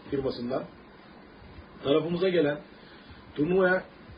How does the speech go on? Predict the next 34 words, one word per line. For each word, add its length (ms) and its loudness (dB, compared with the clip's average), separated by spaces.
katılım 360 2
teklifini 460 -2
on 280 -4
dört 200 -2
Ocak'ta 360 0
oynayacağımız 640 0
final 220 0
niteliğindeki 640 -2
maç 220 -4
için 260 -6
reddetmek 500 0
zorunda 360 -4
kaldık. 280 -10
Antalya 480 4
Cup'ta 280 0
yetmiş 360 -2
beş 200 2
bin 100 -8
dolar 320 0
para 140 0
ödülünün 420 -2
yanı 160 0
sıra 260 -2
bedava 420 4
kamp, 240 0
maçların 420 0
iddia 300 0
geliri, 300 0
çok 120 -4
önemli 260 -2
prestij 420 -2
ve 80 -2
tecrübe 320 0
fırsatını 480 -4